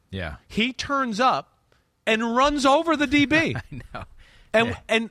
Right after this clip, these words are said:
Speaker 2: and this is the problem right now. This is what the N F L has done. Everybody thinks it's pass interference on the defense. I mean, literally the announcers in the game were like, "I don't know, was that bull?" <laughs> What?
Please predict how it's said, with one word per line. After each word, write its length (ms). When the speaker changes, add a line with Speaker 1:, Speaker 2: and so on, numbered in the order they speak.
Speaker 2:
and 200
this 180
is 80
the 120
problem 500
right 160
now. 160
This 180
is 140
what 100
the 120
N 100
F 100
L 120
has 100
done. 260
Everybody 720
thinks 340
it's 120
pass 300
interference 400
on 80
the 60
defense. 540
I 100
mean, 200
literally 400
the 160
announcers 520
in 60
the 80
game 180
were 80
like, 120
"I 160
don't 100
know, 60
was 120
that 220
bull?" 320
<laughs> 60
What? 600